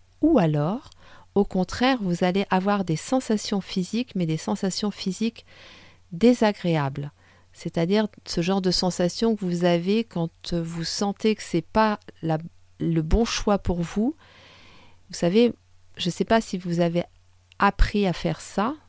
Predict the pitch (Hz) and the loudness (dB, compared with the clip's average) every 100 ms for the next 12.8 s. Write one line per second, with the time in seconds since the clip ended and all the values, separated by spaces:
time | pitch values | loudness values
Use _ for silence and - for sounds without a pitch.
0 | - - 175 - 170 170 - 170 202 196 | -12 -6 -4 -4 -4 -4 -4 -4 -2 -2
1 | 175 - - 190 - 170 160 156 - 160 | -2 -6 -6 -8 -6 -4 -4 -6 -10 -8
2 | 170 - 175 160 170 185 190 180 170 160 | -8 -4 -2 -2 -2 -4 -2 -2 -2 -4
3 | - 185 240 160 156 - 156 170 - 180 | -2 -2 -2 -4 -6 -4 -4 -4 -4 -2
4 | 175 170 - - 160 - 208 254 - 165 | 0 0 -4 -4 -6 0 2 2 -2 -6
5 | - - - - - - - - - - | -8 -18 -20 -20 -20 -20 -10 -2 0 2
6 | 180 196 220 240 - - - - - - | 2 2 2 2 -4 -18 -20 -20 -10 0
7 | 170 202 214 202 - - 233 254 - - | 2 4 2 0 -4 0 0 0 -6 -10
8 | - - 196 - 185 - 175 - - 156 | -8 -4 -4 -4 -4 -2 -4 -4 -10 -12
9 | - - 156 - 185 180 - - - 170 | -12 -10 -10 -4 -4 -4 -8 -16 -6 -2
10 | 180 170 214 226 202 170 170 214 214 208 | 0 2 2 4 2 2 2 0 0 -2
11 | - 196 - 214 233 247 - - - _ | -2 -4 -2 0 2 0 -4 -20 -20 _
12 | _ - 233 - - 214 196 196 | _ 0 0 0 -4 -2 0 -2